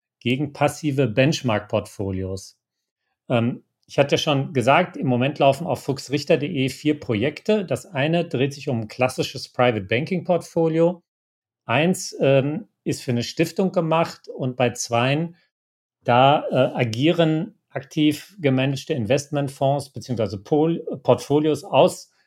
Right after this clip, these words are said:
wenigen aktiv gemanagten Investmentfonds, äh, gegen ein Portfolio aus einigen E T Fs.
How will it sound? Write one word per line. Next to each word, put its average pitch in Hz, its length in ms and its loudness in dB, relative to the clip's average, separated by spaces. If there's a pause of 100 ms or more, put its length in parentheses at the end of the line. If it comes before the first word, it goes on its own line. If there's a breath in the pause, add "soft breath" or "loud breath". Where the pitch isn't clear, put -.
(140)
wenigen 147 400 0
aktiv - 340 -6
gemanagten 139 560 -2
Investmentfonds, 131 960 -4 (480)
äh, 120 240 0
gegen 127 420 -2
ein 113 520 -2
Portfolio 135 640 0
aus - 480 -2 (100)
einigen 127 380 -2
E 123 180 -4
T 156 160 -4 (120)
Fs. - 300 -8